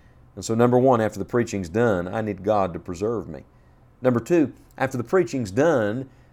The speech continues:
I need to win some personal victories. Listen to verse twelve and verse thirteen. "For innumerable evils have compassed me about. Mine iniquities have taken hold upon me, so that I'm not able to look up. They're more than the hairs of mine head. Therefore my heart faileth me.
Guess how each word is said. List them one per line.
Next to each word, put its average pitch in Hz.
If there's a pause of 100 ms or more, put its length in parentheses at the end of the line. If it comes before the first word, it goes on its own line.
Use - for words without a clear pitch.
(220)
I 147
need 160
to 117
win 120
some 101
personal 117
victories. - (160)
Listen 120
to 160
verse 127
twelve 107
and 92
verse 90
thirteen. 101 (340)
"For 131
innumerable 131
evils 120
have 101
compassed 104
me 101
about. 82
Mine 110
iniquities 131
have 104
taken 127
hold 120
upon 95
me, 85
so 117
that 104
I'm 101
not 131
able 131
to 101
look 107
up. 95 (540)
They're 110
more 160
than 143
the 120
hairs 131
of 120
mine 113
head. 104
Therefore 160
my 127
heart 139
faileth 180
me. -